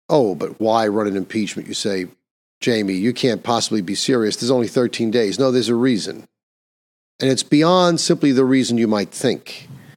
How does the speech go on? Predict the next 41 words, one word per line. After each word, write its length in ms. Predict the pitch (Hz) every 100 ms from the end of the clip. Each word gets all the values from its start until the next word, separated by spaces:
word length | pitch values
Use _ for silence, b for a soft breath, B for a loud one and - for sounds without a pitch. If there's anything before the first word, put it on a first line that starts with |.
| _ _ _ _ _
It's 160 | 113 -
not 200 | 160 160
because 220 | 139 123
they 100 | 127
want 260 | 120 117
Donald 260 | 123 117 107
Trump 240 | - 110 98
to 60 |
go 160 | 101 107
out 200 | 104 -
in 100 | 98
disgrace. 760 | 87 - - 110 98 - - - _ _ _ _
That's 180 | 120 123
part 300 | - 110 92
of 60 | 85
it. 180 | 123 - _ _ _ _ _ -
It's 140 | -
not 200 | 156 151
because 240 | 147 - 120
they 80 | 123
want 220 | 120 113
to 60 |
delegitimize 960 | 95 123 123 104 107 123 107 98 101 -
his 140 | 98
presidency. 640 | - 113 101 92 98 123 120
That's 260 | 110 -
also 340 | 117 104 - 82
part 280 | - 78
of 80 | -
it. 100 | - - _ _ _ _ _ _ _ _ _ -
But 100 | -
the 60 |
main 280 | 107 180 240
reason, 420 | 220 196 151 165
ladies 260 | 151 143 110
and 100 | 120
gentlemen, 320 | 117 107 104
is 180 | 98 98
that 120 | 104
they 220 | 95 101 -
absolutely 1040 | 110 110 - - 123 104 104 104 101 104